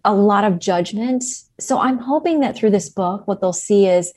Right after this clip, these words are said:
um, these people are real. They had, um, all kinds of problems that we deal with today. These women dealt with widowhood and rejection and betrayal and infertility,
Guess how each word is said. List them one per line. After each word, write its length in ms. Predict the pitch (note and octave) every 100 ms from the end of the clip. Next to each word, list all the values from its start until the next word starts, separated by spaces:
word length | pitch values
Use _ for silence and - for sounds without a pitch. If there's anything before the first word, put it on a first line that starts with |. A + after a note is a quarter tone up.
| _ _ _ -
um, 320 | G3 F#3+ F#3 -
these 260 | F3+ B3 D#4
people 420 | - E4+ C4+ A#3
are 200 | G3+ F#3+
real. 640 | E3+ G3 G3+ A3+ A#3+ B3 G#3+
They 140 | G#3
had, 460 | F3+ F#3 F3 F3 -
um, 380 | F3 F3 F3 D#3+
all 200 | - E3+
kinds 320 | B3+ - A3 G#3
of 100 | -
problems 360 | G3 F#3 F3
that 100 | -
we 100 | F#3
deal 200 | E3+ F3+
with 160 | F3 E3+
today. 380 | F3 E3+ E3 F#3
These 220 | G3 F#3+
women 240 | F3+ E3
dealt 180 | D#3+ C#3+
with 240 | - D#3 _ _ _ A3
widowhood 680 | C#4 D4+ B3 F#3+ G3+ F3+
and 200 | E3+ E3+
rejection 520 | F3 E3+ A3+ A#3 - G3
and 120 | E3+
betrayal 500 | - - A#3+ B3 G#3
and 100 | F3+
infertility, 840 | F3+ F3+ - B3 C4 G3 F3 F3+